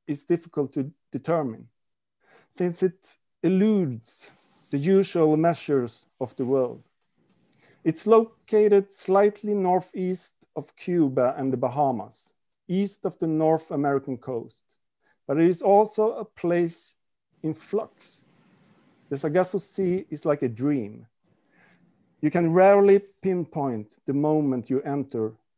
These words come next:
or exit. All you know is that you have been there.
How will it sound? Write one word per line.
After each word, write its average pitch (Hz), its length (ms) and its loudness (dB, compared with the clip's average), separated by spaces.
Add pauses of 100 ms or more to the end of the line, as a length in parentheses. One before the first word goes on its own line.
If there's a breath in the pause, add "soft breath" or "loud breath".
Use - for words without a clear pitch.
(140)
or 120 220 -4
exit. 120 360 -14 (580)
All 160 240 2
you 170 80 -2
know 156 420 0 (160)
is 120 120 -18
that 120 200 -6
you 120 260 -8 (200)
have 120 240 -10 (280)
been 113 260 -8
there. 110 280 -10